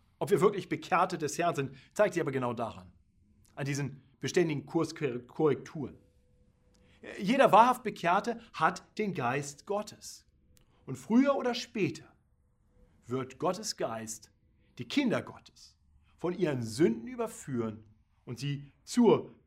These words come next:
Buße bringen. Deshalb werden sich Christen nicht dauerhaft mit Sünde in ihrem Leben arrangieren. Sie werden die Sünde hassen und gegen sie ankämpfen. Sie werden erleben,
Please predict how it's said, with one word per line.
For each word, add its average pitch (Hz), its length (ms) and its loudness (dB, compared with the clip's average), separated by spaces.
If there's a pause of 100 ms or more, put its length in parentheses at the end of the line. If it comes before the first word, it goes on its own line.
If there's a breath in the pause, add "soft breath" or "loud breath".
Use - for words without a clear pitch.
(220)
Buße 165 380 0
bringen. 110 340 -10 (1700)
Deshalb 226 460 6
werden 175 300 2
sich 123 220 -10
Christen 151 440 -4 (140 loud breath)
nicht 180 240 -2 (140 soft breath)
dauerhaft 165 640 6
mit 139 140 -4
Sünde 165 260 4
in 156 120 -4
ihrem 147 200 0
Leben 123 220 -2
arrangieren. - 540 -14 (880)
Sie 120 120 -6
werden 143 180 2
die 120 80 -4
Sünde 156 400 2
hassen 143 260 -4
und 127 120 -12
gegen 123 180 -4
sie 120 160 -10
ankämpfen. 101 540 -16 (200 soft breath)
Sie 123 160 -4
werden 196 300 8
erleben, 139 640 -6